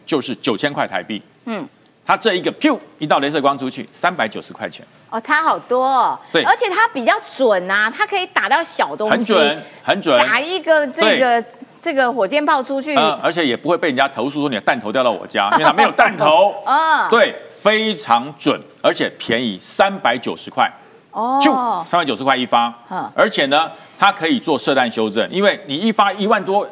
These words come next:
Speaker 1: 将近一万块飞出去就没了呢。
Speaker 2: 嗯。
Speaker 1: 那个标枪飞弹飞出去一发，
Speaker 2: 对啊。
Speaker 1: 各位，就是一辆进口车，哎，就没了。
Speaker 2: 对，对。
Speaker 1: 它三百九十几块钱，所以这一款哈，叫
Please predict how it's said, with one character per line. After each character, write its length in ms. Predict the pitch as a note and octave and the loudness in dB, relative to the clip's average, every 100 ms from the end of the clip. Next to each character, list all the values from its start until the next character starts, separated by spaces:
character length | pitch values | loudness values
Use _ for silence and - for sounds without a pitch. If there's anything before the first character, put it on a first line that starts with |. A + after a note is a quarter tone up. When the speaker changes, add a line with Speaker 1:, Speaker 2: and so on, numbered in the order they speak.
| - | -6
Speaker 1:
将 180 | - G3+ | -2 -2
近 160 | G3+ D3 | -2 -2
一 60 | |
万 160 | F3+ F#3 | 0 2
块 140 | F#3+ | 0
飞 180 | E3+ F3+ | 0 -4
出 100 | D#3+ | -4
去 120 | D#3+ | -2
就 80 | E3+ | -2
没 200 | C#3+ G3 | 0 -2
了 120 | G#3 | -2
呢。 120 | G3+ F3 | -2 -4
Speaker 2:
嗯。 180 | E3+ C3 - | -6 -12 -12
Speaker 1:
那 120 | - A3 | -4 -2
个 80 | |
标 260 | F#3 - A3 | 0 2 2
枪 220 | G#3+ G#3 | 2 0
飞 120 | G#3 | 0
弹 160 | G#3 F#3+ - | 0 0 0
飞 160 | G#3+ A3 | -4 -2
出 100 | A3 | -2
去 140 | G#3+ | 0
一 80 | G3+ | 0
发， 200 | G3 F3+ | 2 2
Speaker 2:
对 120 | F#3+ C4+ | 2 2
啊。 160 | - G#3 | 4 2
Speaker 1:
各 60 | G#3+ | 0
位， 40 | |
就 40 | |
是 140 | G3+ E3+ | -2 -4
一 80 | E3+ | 0
辆 200 | G3+ - | 0 0
进 160 | G#3 | -4
口 140 | C#3+ G#2 | -2 -2
车， 200 | C3+ C#3 | 0 2
哎， 100 | G#2 | 2
就 140 | - | 0
没 180 | F3 F#2+ | 0 0
了。 180 | G#2 F#2 - | 0 -2 -6
Speaker 2:
对， 80 | F3+ | -8
对。 60 | C3 | -4
Speaker 1:
它 140 | C3 | -4
三 180 | B2+ C3 | -2 -2
百 100 | G#2+ | -2
九 140 | F#2 | -4
十 120 | E2 F#2+ | -12 -16
几 100 | G2+ | -8
块 200 | G#2+ F#2 | -4 -4
钱， 160 | - - - - - _ | -6 -20 -20 -20 -20 _
所 160 | - | -2
以 80 | G3 - - | -2 -4 -6
这 220 | - B3 | 2 2
一 120 | F#3+ | 2
款 220 | G3 C3 G#2 | -2 -2 0
哈， 140 | G2+ | -2
叫 160 | C#3 | 0